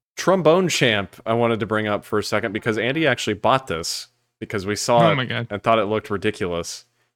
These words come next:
Speaker 1: and it was only fifteen dollars. But it's, um, I don't even know how to describe it. It's just, like, a ridiculous, like, Wii Music looking thing, except everybody plays the trombone terribly.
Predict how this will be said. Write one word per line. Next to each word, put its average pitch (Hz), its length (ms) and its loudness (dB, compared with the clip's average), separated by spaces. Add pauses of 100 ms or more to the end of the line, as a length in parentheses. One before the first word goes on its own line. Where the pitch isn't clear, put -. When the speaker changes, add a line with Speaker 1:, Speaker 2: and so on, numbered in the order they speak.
(120)
Speaker 1:
and 98 240 0
it 101 60 -2
was 104 140 -4
only 110 200 0
fifteen 110 420 -2
dollars. 92 580 0
But 104 340 -4
it's, - 360 -4
um, 101 340 -2 (760)
I 131 80 2
don't 180 160 4
even 202 220 2
know 120 160 6
how 123 140 4
to 120 80 2
describe 107 440 -2
it. 82 120 -6
It's - 220 -6
just, 143 180 0
like, 151 160 2
a 127 40 0
ridiculous, 117 680 0
like, 107 180 0
Wii 107 220 -4
Music 104 440 -4
looking 113 360 -4
thing, 120 340 -2
except - 560 -6
everybody 101 420 -2
plays 107 300 -2
the 110 80 -2
trombone 104 460 -2
terribly. 104 520 0